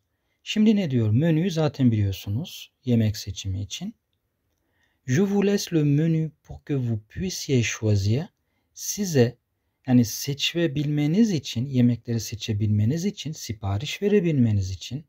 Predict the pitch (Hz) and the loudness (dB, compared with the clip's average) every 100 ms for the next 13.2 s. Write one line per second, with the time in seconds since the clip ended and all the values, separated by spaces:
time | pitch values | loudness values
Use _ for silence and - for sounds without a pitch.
0 | _ 123 120 113 104 104 139 214 _ _ | _ -2 2 4 2 0 -4 -10 _ _
1 | _ - 127 156 208 180 143 175 247 _ | _ 0 2 4 2 2 0 0 -6 _
2 | _ _ - - 147 233 196 165 - 135 | _ _ -18 -6 2 4 4 0 0 0
3 | 101 101 _ _ _ _ _ _ _ - | 0 -4 _ _ _ _ _ _ _ 0
4 | 123 120 165 165 135 110 110 104 101 127 | 4 4 4 4 2 2 -2 -2 2 2
5 | 180 185 185 - 113 107 120 123 - 185 | 2 -2 -4 -6 -4 -2 -2 -2 -4 -2
6 | 220 - _ _ _ _ - - 160 160 | -2 -6 _ _ _ _ -12 -6 -2 0
7 | 202 202 165 143 135 120 110 - 98 - | 2 2 4 4 4 2 -2 -6 -12 -14
8 | _ _ _ _ _ _ _ - - 240 | _ _ _ _ _ _ _ -4 0 0
9 | - 190 160 127 127 117 107 156 202 - | -2 -4 -2 2 4 4 4 -2 -4 -6
10 | 120 - 160 180 - 165 143 123 - 104 | -6 -4 -8 -8 -12 -10 -10 -12 -10 -10
11 | 107 _ _ _ 185 175 151 147 123 110 | -10 _ _ _ -2 -2 0 2 2 2
12 | - 156 190 - 131 - 104 - 113 107 | -2 -6 -6 -8 -8 -4 -4 -2 -2 -2
13 | 175 | -4